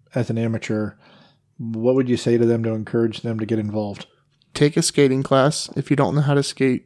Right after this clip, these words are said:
Speaker 2: If you played, um, like, roller hockey growing up and stuff
Speaker 1: Mm-hmm.
Speaker 2: like that, you should be pretty good. Um, I'm not a great skater. I'm very slow. I'm like an eighteen-wheeler. Once you get me going, it's hard to stop, but it takes me a while to get going.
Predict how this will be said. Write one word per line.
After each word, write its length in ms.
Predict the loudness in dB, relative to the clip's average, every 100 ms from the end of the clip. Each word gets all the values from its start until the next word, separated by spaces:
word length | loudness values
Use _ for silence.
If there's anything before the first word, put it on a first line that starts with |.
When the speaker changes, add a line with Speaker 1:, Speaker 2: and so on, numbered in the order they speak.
| -4
Speaker 2:
If 100 | 0
you 100 | 0
played, 420 | 0 0 4 4 2
um, 680 | 0 0 -2 -2 -4 -6 -8
like, 220 | -10 -2
roller 260 | 2 4 4
hockey 320 | 2 0 -2
growing 280 | 0 2 2
up 220 | 0 0
and 220 | 0 0
stuff 140 | 2 4
Speaker 1:
Mm-hmm. 80 |
Speaker 2:
like 160 | 4 2
that, 300 | 0 0 -4 _ -20 -20 _ _ -4
you 180 | 2 2
should 180 | 4 2
be 80 |
pretty 220 | 2 2 2
good. 280 | 2 0 -8 _
Um, 500 | -4 -2 0 -2 -4 -4
I'm 260 | 0 2
not 160 | 4 4
a 40 | 4
great 200 | 2 0
skater. 480 | 0 2 2 0 -4 -4
I'm 200 | -4 0
very 220 | 0 0
slow. 260 | -2 -2 0
I'm 100 | 0
like 140 | -2
an 60 | -2
eighteen-wheeler. 760 | -2 -2 -2 0 0 0 0
Once 280 | -2 -4 -4
you 60 | 0
get 160 | 0
me 100 | 0
going, 320 | 0 2 4 2
it's 120 | 2
hard 220 | 2 2
to 40 | 2
stop, 440 | 2 4 4 2
but 100 | 0
it 80 | 2
takes 240 | 2 2 2
me 60 |
a 40 | 4
while 200 | 4 4
to 80 | 2
get 200 | 0 0
going. 400 | 2 2 0